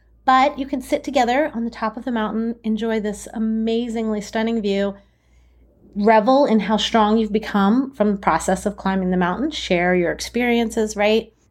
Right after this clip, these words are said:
This is a wonderful experience. But this is where it gets really interesting, because when I was thinking in terms of this parable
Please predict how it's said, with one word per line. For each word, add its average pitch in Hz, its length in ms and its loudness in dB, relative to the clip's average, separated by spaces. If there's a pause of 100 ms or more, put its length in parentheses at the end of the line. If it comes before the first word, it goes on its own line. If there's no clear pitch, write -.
(120)
This 226 340 2
is 240 140 2
a 262 60 2
wonderful 214 420 0
experience. 240 640 0 (600)
But - 160 -2
this 349 200 2
is 381 140 0
where 294 160 4
it 269 80 0
gets 262 180 -4
really 277 320 2
interesting, 254 560 0
because 226 300 0
when 226 140 2
I 214 200 2
was 202 280 -2
thinking 277 420 0
in 220 120 0
terms 226 320 -2
of 202 120 -2
this 190 200 -4
parable 220 720 0